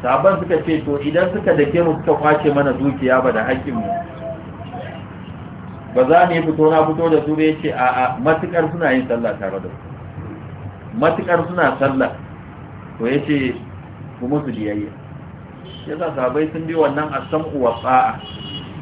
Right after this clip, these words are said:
Ma'ana, suna sauraro kuma suna biyayya. To, amma mu a nan, idan mutum ya fusata, shi kenan sai ya dinga ganin duk wahalhalun ma da yake sha a duniya nan, shugaban ne ya daura masa.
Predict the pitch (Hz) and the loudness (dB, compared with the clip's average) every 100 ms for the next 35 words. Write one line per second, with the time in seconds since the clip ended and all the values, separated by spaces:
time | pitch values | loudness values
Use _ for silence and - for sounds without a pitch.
0 | - - 113 147 147 165 143 - 123 131 | -12 -8 -2 -2 -2 -2 -4 -2 -2 2
1 | 156 156 156 156 156 156 156 117 110 113 | 4 4 2 2 0 2 2 2 2 2
2 | 113 98 - - - - - - - 120 | 0 -4 -8 -14 -14 -14 -14 -14 -6 -2
3 | 131 160 185 190 170 165 151 139 160 156 | 2 4 6 6 6 2 2 2 2 2
4 | 151 151 147 143 - 139 143 135 - - | 2 4 4 2 4 6 6 2 -2 -10
5 | - - - - - - - - 156 156 | -16 -16 -16 -16 -16 -16 -14 -2 2 4
6 | 143 151 170 156 156 143 139 147 147 156 | 4 2 2 2 4 4 4 4 2 0
7 | 160 - 143 143 143 143 160 151 147 143 | 2 6 6 6 4 4 2 4 4 4
8 | 139 139 131 143 120 127 143 135 135 131 | 0 -2 2 4 4 0 2 2 2 0
9 | 117 117 131 127 117 113 117 107 98 95 | 0 2 4 2 0 2 2 2 -2 -8